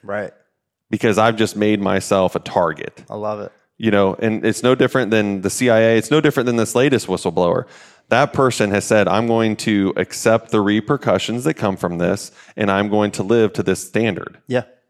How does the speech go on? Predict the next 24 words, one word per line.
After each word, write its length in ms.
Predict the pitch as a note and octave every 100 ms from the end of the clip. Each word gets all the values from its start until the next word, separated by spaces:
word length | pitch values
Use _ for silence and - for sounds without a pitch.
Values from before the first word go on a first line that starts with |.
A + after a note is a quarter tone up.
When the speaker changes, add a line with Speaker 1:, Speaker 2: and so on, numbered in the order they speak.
| _ _ _ _
Speaker 2:
But 100 | A#2+
we 240 | G#2+ B2 B2
as 100 | -
Christians 420 | D3 B2+ A2+ G#2
are 80 | G2+
the 80 |
same 260 | F#2 G#2+ G2+
way. 180 | A#2+ G#2+
We, 260 | F#2 A#2+ - - _
we 120 | A2
all 180 | A2+ C#3
should 160 | - G#2+
be 140 | G#2
whistleblowers. 800 | F#2 B2 A2 F2 E2+ F#2 A2 - _ _ -
Um, 300 | G2+ F#2+ E2+
I 80 | G#2+
Speaker 1:
Okay. 80 |
Speaker 2:
raise 220 | G#2 B2 A2+
my 120 | G#2
children 360 | - D3 C#3
to 100 | G2
be 100 | G2
whistleblowers, 800 | F#2 E2+ - E2+ F2 E2+ F#2+
Speaker 1:
Yeah. 80 | A#2